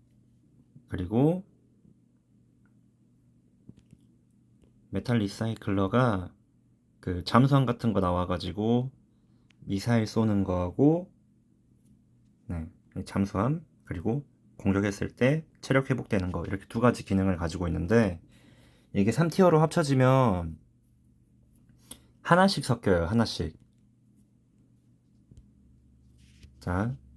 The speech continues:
지금 이모탈 씨, 이 폼을 일 폼, 이 폼, 이렇게, 이게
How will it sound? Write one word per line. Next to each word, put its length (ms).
지금 540
이모탈 520
씨, 460
이 80
폼을 760
일 460
폼, 320
이 180
폼, 220
이렇게, 540
이게 320